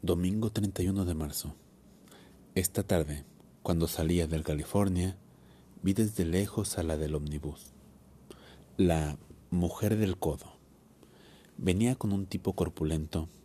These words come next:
de aspecto deportista y con dos dedos de frente. Cuando el tipo reía, era como para ponerse a reflexionar sobre las imprevistas variantes de la imbecilidad humana.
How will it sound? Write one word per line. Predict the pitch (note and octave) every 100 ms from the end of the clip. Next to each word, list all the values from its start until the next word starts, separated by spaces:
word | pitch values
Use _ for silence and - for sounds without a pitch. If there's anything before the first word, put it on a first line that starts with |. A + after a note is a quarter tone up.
| - -
de |
aspecto | E2+ - E2+ -
deportista | E2+ - D#2 - F#2 - F#2+ F2 - - - - - -
y | F#2
con | F#2 E2
dos | E2+ F#2
dedos | G2 F#2+ F2+
de | E2+
frente. | - D2+ D2 D#2 - - - - - - - - -
Cuando | - D#2+
el | D2+
tipo | - - D#2
reía, | D2 D#2 G2+ G#2+ - - - - - - - -
era | G#2 A2+
como | A2 G#2 F#2+
para | E2+ E2
ponerse | D#2 D#2+ E2+ - G2+ F2
a |
reflexionar | E2 - D#2+ - D#2 D#2+ F#2
sobre | - F2+ D#2
las | D#2 -
imprevistas | E2 D#2 D#2 D#2 - F#2 E2+
variantes | D#2+ D2+ D#2+ F2+ F#2 G2+ F#2+
de | F2+
la | D#2+
imbecilidad | D#2 D2+ D2+ - D2+ D2+ E2 E2+
humana. | D#2+ D2 D#2 -